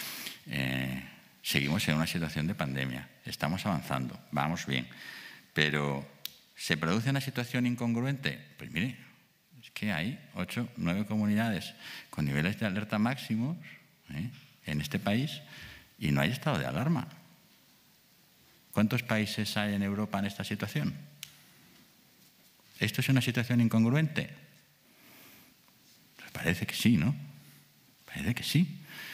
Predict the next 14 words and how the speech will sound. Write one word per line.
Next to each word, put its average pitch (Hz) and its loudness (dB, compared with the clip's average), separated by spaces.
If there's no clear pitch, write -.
¿De - 2
quién 127 8
es 147 6
la 143 6
responsabilidad? 131 2
Del - -8
gobierno. 107 2
Es - -8
su 127 2
responsabilidad. 113 -2
¿Y 76 2
nosotros 80 2
qué 135 2
hacemos? 135 4